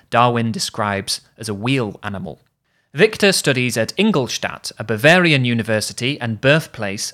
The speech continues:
of the anti-Catholic Illuminati. There he learns about natural philosophy, drawn by the promise of almost unlimited powers. J. Paul Hunter has said that Shelley is very careful to project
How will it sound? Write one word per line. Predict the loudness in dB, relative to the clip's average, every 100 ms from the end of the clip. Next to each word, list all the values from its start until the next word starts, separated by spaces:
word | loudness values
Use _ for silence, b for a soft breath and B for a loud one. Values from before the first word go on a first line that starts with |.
| -10
of | -8
the | -6 -6 -2
anti-Catholic | -2 0 -6 -6 -8 -6 -10 -10 -10
Illuminati. | -8 -6 -4 0 0 0 -8 -14 _ _ _ b b b 6
There | 6 6
he | 4
learns | 2 2 0
about | -2 -2 -2
natural | -2 -2 -6 -6 -4
philosophy, | 0 0 0 -2 -2 -4 b b -4
drawn | 2 4 4 4
by | 2
the | 0
promise | -4 -6 -6 -8 -8
of | -10 -10 -16 _
almost | -6 -4 -2 -4 -6 -8
unlimited | -6 -2 -2 -2 -6 -10
powers. | -8 -4 -4 -6 -8 -10 -12 _ _ _ _ _ b b b b
J. | 4 6 6
Paul | 2 0 0
Hunter | 0 0 0 -2
has | -2
said | 0 0 0
that | -4 0
Shelley | 2 2 2 -2
is | -2
very | 0 0
careful | -2 -2 -2 -2 -4 -6
to | -8
project | -8 0 0 0 -4